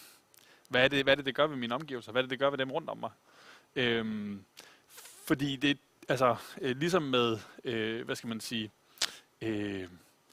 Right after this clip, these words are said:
når vi gør noget, der er forkert, når vi, når vi, når vi begår synd i vores liv, så har det nogle konsekvenser for os. Altså, hvis jeg, øh, hvis jeg, øh, drikker mig pløre stiv og bare drøner derud af på motorvejen,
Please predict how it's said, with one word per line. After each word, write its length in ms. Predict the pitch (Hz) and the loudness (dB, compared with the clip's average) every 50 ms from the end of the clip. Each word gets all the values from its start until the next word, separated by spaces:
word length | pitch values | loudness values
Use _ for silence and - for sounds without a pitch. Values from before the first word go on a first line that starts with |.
| _ _ _ _ _ _ - | _ _ _ _ _ _ -6
når 120 | 127 120 | -4 -4
vi 100 | 113 120 | -2 2
gør 180 | 117 139 143 165 | 4 4 4 6
noget, 240 | 165 139 131 135 | 4 2 2 4
der 60 | 127 117 | 4 2
er 40 | |
forkert, 280 | - 117 - - 151 127 | 2 0 0 0 0 2
når 100 | 113 110 | 2 -2
vi, 180 | 107 110 117 - | -4 -4 -8 -6
når 80 | - 120 | -6 -6
vi, 260 | 110 117 113 110 107 104 | -4 -2 -2 -2 -2 -4
når 80 | 113 110 | -6 -8
vi 80 | 107 107 | -8 -6
begår 340 | 113 123 107 - 107 104 | -8 -6 -2 -2 -2 -2
synd 260 | - - 151 165 165 135 | -2 -2 -4 -4 -4 -6
i 20 | |
vores 300 | 110 107 104 107 - - | -6 -4 -4 -4 -4 -4
liv, 220 | 147 165 - 262 - _ - - - - _ | -4 -4 -4 -6 -10 _ -20 -20 -20 -20 _
så 140 | - - 139 | -2 4 4
har 80 | 160 | 4
det 100 | - 123 | 4 4
nogle 100 | 113 110 | -2 -6
konsekvenser 520 | - 127 113 107 117 - 147 147 - - 104 | -6 -6 -6 -6 -4 -2 -4 -4 -4 -8 -6
for 160 | - 104 101 | -4 -2 -2
os. 120 | 113 - | -2 -4
Altså, 160 | 113 113 117 | -6 -8 -8
hvis 140 | 110 110 120 | -6 0 4
jeg, 200 | 147 151 156 156 131 - - _ - | 6 6 6 4 2 -4 -14 _ -6
øh, 420 | 139 120 113 110 107 107 107 104 101 - _ - - - _ _ | -2 2 2 4 4 2 0 -2 -6 -10 _ -20 -20 -20 _ _
hvis 160 | - 117 - | -6 4 6
jeg, 260 | 147 143 147 143 123 | 8 8 8 8 6
øh, 540 | 113 110 107 104 101 95 98 95 95 98 107 | 4 2 2 0 0 -4 -4 -4 -4 -6 -4
drikker 260 | - 123 117 113 113 | -2 0 0 0 0
mig 160 | 110 107 104 - | 0 -2 -4 -2
pløre 420 | - 131 131 147 151 147 127 107 92 | -2 0 2 2 2 2 0 0 -4
stiv 300 | - - 143 143 143 - | -6 -4 -2 -2 -2 0
og 320 | 69 82 104 101 101 98 | 0 2 2 2 2 4
bare 180 | - 120 127 123 | 6 6 6 6
drøner 340 | 113 - 127 147 143 113 101 | 4 0 -2 0 0 0 -2
derud 180 | 107 120 123 | -2 0 0
af 100 | 110 104 | 0 -2
på 60 | 104 | -2
motorvejen, 500 | 113 113 123 - 113 98 - - 127 107 | -4 -6 -6 -6 -6 -8 -6 -6 -6 -8